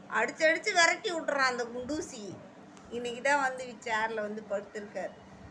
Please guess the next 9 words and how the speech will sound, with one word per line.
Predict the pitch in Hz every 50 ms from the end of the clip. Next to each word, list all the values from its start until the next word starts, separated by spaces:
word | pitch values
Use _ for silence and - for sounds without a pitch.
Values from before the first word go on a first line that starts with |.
| - -
அழகு | - - 196 202 202 220 220 - 294
பிள்ளை | - - 262 233 208
மோபி. | 196 196 196 196 185 - 214 220 220 240 262 294 320 480 554 622 698 719 719 719 - - - - - - - - - - - - - - - - - - - - - - - - - - - - - - - - -
தங்கமே. | 214 214 233 247 277 285 302 320 320 320 320 320 320 311 320 311 311 311 - - - - - - - - - - - - - - - - - - - - - - - - - - - - - - - - - - - - - - - - -
காது | 208 165 175 226 269 277 269 240
பாருங்க | 220 226 220 233 226 220 214
எப்படி | 208 202 226
இருக்குன்னு | 233 220 208 208 208 208 208 196 196
மோபிக்கு. | 196 208 208 208 214 - -